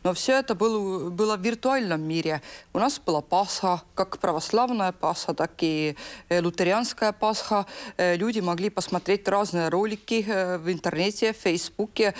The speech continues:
э, как, например, мастерить какие-то пасхальные игрушки, э, ш-, как готовить кулич, э, староверческий, как, э, как готовить, э, пасу. И поэтому люди всё-таки могли участвовать в этом. И как, э,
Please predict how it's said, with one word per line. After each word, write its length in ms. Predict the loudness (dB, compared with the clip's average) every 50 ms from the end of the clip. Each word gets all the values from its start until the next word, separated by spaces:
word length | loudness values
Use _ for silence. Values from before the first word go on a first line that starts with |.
| -8 -10 -10 -8 -2 0
э, 320 | 2 4 4 4 2 0
как, 260 | 0 0 -2 -2 0
например, 600 | -2 -2 -2 0 0 0 2 2 2 2 0 -2 0
мастерить 560 | 0 0 -2 0 0 0 0 0 0 -2 -2
какие-то 440 | -2 -2 -2 0 0 0 0 0 -4
пасхальные 960 | -2 -4 -4 -2 0 2 2 2 2 0 0 0 0 -2 -2 -2 0 -2
игрушки, 680 | -2 0 0 0 0 0 -2 -2 -2 0 0 2 2 0 -4 -8 -10 -10 -6 -2
э, 220 | 0 2 2 2 0
ш-, 240 | 0 -2 -2 -2 0
как 180 | 0 -2 -4 -2 -2
готовить 520 | -2 -2 -2 0 0 2 2 2 0 -4 -6
кулич, 640 | -6 -2 -2 0 2 2 0 0 0 -2 -2 0 2
э, 560 | 2 4 4 4 2 2 2 0 0 -2 -2 -6 -8 -14 -20 -20 -16 -12
староверческий, 920 | -8 -2 0 0 0 2 2 0 0 0 -2 -2 -2 -2 0 0 0 0
как, 400 | 2 0 -2 -2 -2 -4 -2 0
э, 180 | 2 2 2
как 140 | 0 -2 -4 -4 -6 -8 -8 -10 -14 -8 -4
готовить, 400 | -2 -2 0 2 2 2 2 0 -2 -2 0
э, 340 | 0 2 2 0 0 -2 -4 -4
пасу. 520 | 0 0 2 2 0 -2 -2 0 0 0 0 -4 -10 -12 -12 -8 -4 0
И 320 | 2 2 2 2 0 -2 -2
поэтому 560 | 0 0 0 0 -2 -2 -2 0 -2 -2 -4 -4
люди 280 | -4 -2 -2 -2 -2 -2
всё-таки 360 | -2 -2 -2 -2 -2 -2 0
могли 500 | 2 2 2 2 2 0 0 0 0 -2
участвовать 800 | -2 -2 -4 -2 -2 -2 -2 -2 0 0 0 0 2 0 -2 0
в 40 | 0
этом. 300 | -2 0 0 0 0 0
И 260 | 2 0 0 0 -2 -4
как, 320 | -4 -4 -4 -4 0 2
э, 180 | 2 2 2